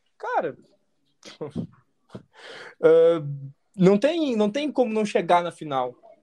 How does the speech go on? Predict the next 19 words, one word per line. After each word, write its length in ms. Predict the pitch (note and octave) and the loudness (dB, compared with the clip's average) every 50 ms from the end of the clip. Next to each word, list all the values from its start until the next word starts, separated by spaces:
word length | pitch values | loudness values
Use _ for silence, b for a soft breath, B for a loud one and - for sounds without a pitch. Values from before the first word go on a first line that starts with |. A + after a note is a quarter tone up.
| _ _ | _ _
Não 60 | - E3 | -12 -10
tem 80 | A#3+ | -8
como 120 | C4 B3 A#3+ | -8 -6 -6
não, 100 | A3+ G#3+ | -4 -4
não, 380 | G3+ G3 F#3+ F#3+ F#3+ F#3 F#3 | -6 -6 -6 -6 -6 -6 -6
não 140 | F#3 F#3 F3+ | -6 -8 -10
ser 160 | - - G3 | -6 -4 -6
a 60 | F3+ | -6
final 420 | F3 - F#3 F3 E3 D#3+ D#3+ D#3 D#3 | -6 -6 -10 -6 -4 -4 -4 -4 -6
Inter 180 | D3+ D3+ D#3 | -10 -12 -12
e 40 | D#3 | -12
Grêmio. 280 | C#3 C#3 C3+ C3 B2 _ b b b b b b b | -8 -8 -8 -8 -10 _ b b b b b b b
E 120 | E3+ G#3+ | 2 4
aí 320 | A#3 G#3+ G3 E3+ D#3+ E3 F3 | 4 4 4 2 0 -2 -2
a 40 | F#3 | -4
gente 280 | F#3+ A3 A#3 - D#4 | -6 -10 -12 -12 -12
vai 160 | D4 - B3 | -8 -8 -8
separar, 680 | - - A#3+ - B3 A#3 F3+ E3 D#3 D3+ D#3+ F3+ G#3 A3+ | -8 -8 -8 -6 -6 -4 -2 -2 0 0 -2 -2 -4 -8
como 560 | _ - - G3 F3+ F#3 F3+ E3+ D#3+ D#3+ D#3+ | _ -12 -10 -10 -10 -8 -10 -12 -12 -14 _